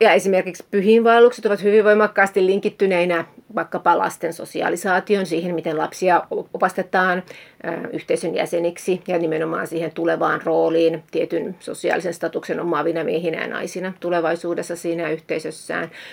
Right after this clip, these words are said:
Pyhiinvaellukset on, on myös tapa, ö, esittää ja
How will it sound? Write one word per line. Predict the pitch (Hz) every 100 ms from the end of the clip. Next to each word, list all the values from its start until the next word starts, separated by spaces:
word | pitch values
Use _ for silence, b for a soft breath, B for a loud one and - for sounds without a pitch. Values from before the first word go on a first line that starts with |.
| B
Pyhiinvaellukset | - 202 190 165 - 170
on, | 156 -
on | 190 165
myös | 170 170 - -
tapa, | 180 - 165 156 B B B B _ _ -
ö, | - 160 160 - _ _ _ _ _
esittää | 202 214 208 196 - - 175 156 151
ja | 156